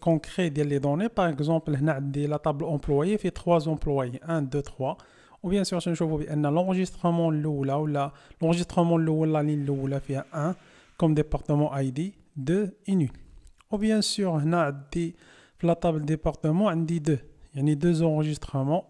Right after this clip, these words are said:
ان اي دو، كونطابيليتي اي ماركتينغ. Ça marche. دونك هنا فاش غادي نجي نطبق هاد لا روكيت اس كيو ال، يعني ندير ليفت جوين ما بين لا طابل امبلويي اي لا طابل ديبارتمون، اول حاجه غنديروها غادي نسيليكسيونيو لا لين الاولى،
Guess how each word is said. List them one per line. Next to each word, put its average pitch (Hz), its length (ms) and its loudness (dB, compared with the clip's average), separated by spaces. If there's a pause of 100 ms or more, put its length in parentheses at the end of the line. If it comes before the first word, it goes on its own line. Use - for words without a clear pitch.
ان 180 40 0
اي 143 160 0
دو، 185 180 -4
كونطابيليتي 147 800 -4
اي 220 60 0
ماركتينغ. 165 500 -4 (840)
Ça 165 80 4
marche. 226 240 -2 (300)
دونك 160 220 2
هنا 277 120 6
فاش 247 160 2
غادي 220 200 4
نجي 208 220 2
نطبق 175 480 -6
هاد 180 80 2
لا 185 140 4
روكيت 170 480 -2
اس - 160 -4
كيو 175 300 0
ال، 156 80 -2
يعني 151 200 0
ندير 160 340 0 (100)
ليفت 185 400 -4
جوين 165 280 2 (180)
ما 156 140 4
بين 147 300 2 (280)
لا 151 400 -2 (160)
طابل 170 240 2
امبلويي 151 720 0 (120)
اي 151 60 -6
لا 151 100 -4
طابل 131 320 -6
ديبارتمون، 160 600 -4 (640)
اول 226 220 6
حاجه 165 260 4
غنديروها 143 560 -2
غادي 170 200 -2
نسيليكسيونيو 165 580 0
لا 165 140 2
لين 175 200 0
الاولى، 139 400 -2